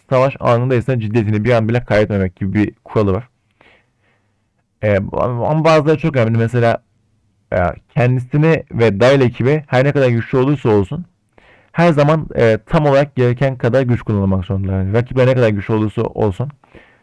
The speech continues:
tam olarak tam yenebilecekleri miktarda güç kullanacaklar. Bu durumu da, e, şöyle açıklıyor. Eğer, e, ben karşıma çıkan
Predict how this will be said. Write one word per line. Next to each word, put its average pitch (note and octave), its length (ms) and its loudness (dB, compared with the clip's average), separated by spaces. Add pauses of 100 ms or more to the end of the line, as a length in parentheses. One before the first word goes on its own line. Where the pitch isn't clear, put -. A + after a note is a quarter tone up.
(720)
tam F3+ 200 4
olarak D3+ 280 2
tam F#3 180 2
yenebilecekleri C3+ 580 0
miktarda G2 520 -2 (560)
güç B2 240 -2
kullanacaklar. G2 480 -2 (1000)
Bu B2 140 0
durumu F3 220 2
da, D#3+ 240 2
e, A#2 160 2
şöyle E3 340 0
açıklıyor. A#2+ 500 -2 (800)
Eğer, D#3+ 400 0
e, A2 280 2
ben C#3 220 2 (160)
karşıma B2+ 320 0
çıkan C3+ 260 -4